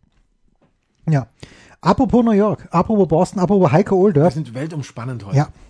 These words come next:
Speaker 1: das führt uns, ich mein, wenn
Speaker 2: Wir bleiben in den U S A von Beginn an, sind weltumspannend.
Speaker 1: wenn wir über Heiko Ohlder reden, dann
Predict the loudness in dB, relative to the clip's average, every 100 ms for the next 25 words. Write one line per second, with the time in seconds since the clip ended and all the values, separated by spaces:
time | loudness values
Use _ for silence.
0 | _ -4 -4 0 0 0 0 -2 0 0
1 | 0 0 -2 -2 -2 -2 -2 -4 -6 -8
2 | -6 -4 -4 -2 -4 -4 -6 -6 -6 -6
3 | -6 -8 -14 -18 -16 -14 0 2 4 4
4 | 2 2 0 0 2 0 0 0 0 0
5 | 0 0 -2